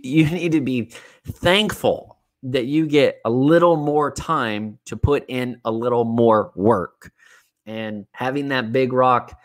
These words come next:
then gives you the map, so to speak, of when's it due, and let me get a plan to actually work on this. I will give you a, a little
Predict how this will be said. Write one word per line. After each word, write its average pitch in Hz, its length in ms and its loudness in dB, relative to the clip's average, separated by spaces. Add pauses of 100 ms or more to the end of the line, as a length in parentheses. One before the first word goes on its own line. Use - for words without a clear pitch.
(320)
then 139 420 2
gives 123 340 2
you 113 440 2 (220)
the 107 140 -6
map, 131 600 -2
so 120 200 0
to 110 100 -2
speak, 107 500 -4 (160)
of 110 540 -4 (120)
when's 113 280 -2
it - 120 -2
due, 120 440 0 (100)
and 107 260 -8 (800)
let 113 140 0
me 120 80 0
get 120 160 2
a 107 60 0
plan 139 500 -2
to - 180 -4
actually 104 680 -4 (300)
work 117 280 2
on 95 120 0
this. 87 300 -8 (140)
I 127 140 2
will 165 160 4
give 160 320 4
you 139 380 4
a, 120 600 -2 (180)
a 113 220 -4
little 123 520 -4